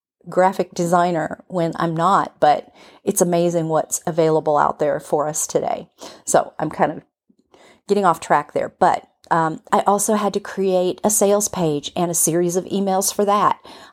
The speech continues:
I had to practice this whole thing because sharing my, s-, I'm really good with Zoom. I can do breakout rooms like a pro. I can move people around, but to screen share,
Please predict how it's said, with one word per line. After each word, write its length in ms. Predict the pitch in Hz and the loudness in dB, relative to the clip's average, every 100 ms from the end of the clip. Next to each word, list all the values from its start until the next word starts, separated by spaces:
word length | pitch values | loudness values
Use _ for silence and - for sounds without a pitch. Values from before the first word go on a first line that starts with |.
| - | -8
I 60 | |
had 80 | - | -4
to 60 | 220 | -4
practice 600 | - - 226 - 190 - | 0 0 0 0 -2 0
this 200 | 160 - | -2 -2
whole 200 | 165 156 | -4 -4
thing 240 | 175 151 | -2 -2
because 500 | 151 151 180 156 151 - - _ | -4 -4 0 0 0 -8 -20 _
sharing 480 | - - 202 190 190 | -10 -2 2 4 2
my, 100 | 175 | 0
s-, 140 | 170 - | -2 0
I'm 300 | 202 233 180 | 0 2 0
really 320 | 180 220 185 | 2 2 2
good 200 | 147 175 | 0 0
with 160 | 170 151 | 0 -4
Zoom. 320 | 143 151 190 | -2 -2 0
I 120 | 165 | -2
can 140 | - 175 | -2 -4
do 100 | 143 | -4
breakout 520 | - 143 165 180 175 | 0 0 2 0 0
rooms 300 | 170 185 185 | -2 -4 -4
like 160 | 165 113 | -6 -8
a 60 | |
pro. 520 | - - 180 185 202 208 - - - - | -6 0 2 2 -2 -6 -20 -20 -20 -10
I 60 | 175 | -6
can 180 | 165 | -4
move 240 | 165 190 - | -2 -2 -2
people 320 | 208 208 175 | -2 0 0
around, 460 | 165 165 185 190 - | 2 0 0 -2 0
but 300 | 170 143 - _ - - | 2 2 -4 _ -6 -2
to 500 | 175 156 151 - - _ _ _ _ _ _ _ _ _ _ | -2 -2 -6 -10 -14 _ _ _ _ _ _ _ _ _ _
screen 680 | - - - - - 175 196 | -8 -6 -4 -6 -4 -2 -2
share, 600 | 208 - 214 208 220 226 | 0 2 2 4 2 -2